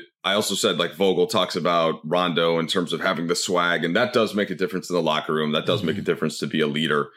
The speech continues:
Speaker 1: uh, of men. And I think he does have the X and O aptitude, um, although that's where Rondo, it's a little bit funny sometimes when one of the smartest guys on the court makes some of the worst mistakes,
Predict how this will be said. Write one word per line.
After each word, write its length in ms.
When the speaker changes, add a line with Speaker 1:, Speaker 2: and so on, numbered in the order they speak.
Speaker 1:
uh, 120
of 180
men. 500
And 500
I 120
think 220
he 120
does 300
have 300
the 140
X 220
and 100
O 220
aptitude, 800
um, 200
although 600
that's 300
where 140
Rondo, 320
it's 180
a 60
little 160
bit 120
funny 220
sometimes 480
when 180
one 220
of 60
the 60
smartest 360
guys 200
on 60
the 80
court 320
makes 260
some 180
of 140
the 160
worst 300
mistakes, 640